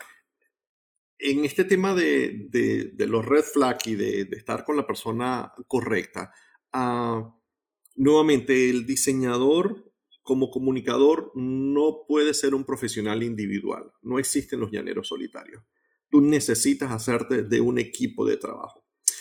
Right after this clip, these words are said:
Quizás si eres un emprendedor, quizás si eres, ah, si eres freelance, eh, eso está bien, no hay ningún problema con eso, pero necesitas de hacerte de un equipo de trabajo. Yo necesito a alguien que escriba bien,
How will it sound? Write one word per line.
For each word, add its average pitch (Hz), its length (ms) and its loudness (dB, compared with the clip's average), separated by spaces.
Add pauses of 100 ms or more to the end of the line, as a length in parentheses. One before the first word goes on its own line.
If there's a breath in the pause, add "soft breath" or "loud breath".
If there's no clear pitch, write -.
(160 loud breath)
Quizás 151 380 4
si 160 140 6
eres 151 280 8
un 143 320 2
emprendedor, 135 1000 6
quizás 120 460 -4
si 120 180 0
eres, 117 600 2
ah, 101 600 -8 (280)
si - 360 0
eres 117 340 4
freelance, 139 880 2 (140)
eh, 123 160 -6 (200)
eso 113 180 -4
está 131 180 0
bien, 131 260 2
no 127 100 2
hay 117 60 0
ningún 135 240 2
problema 127 380 0
con 123 140 -2
eso, 120 240 -2
pero 131 140 2
necesitas 131 600 -2
de 104 60 -4
hacerte - 320 -8
de 104 60 -4
un 98 60 -6
equipo - 280 -12
de - 60 -10
trabajo. - 360 -14
Yo 147 80 4
necesito 143 520 2
a 135 40 6
alguien 135 240 -2
que 117 120 0
escriba 113 560 -2
bien, - 200 -18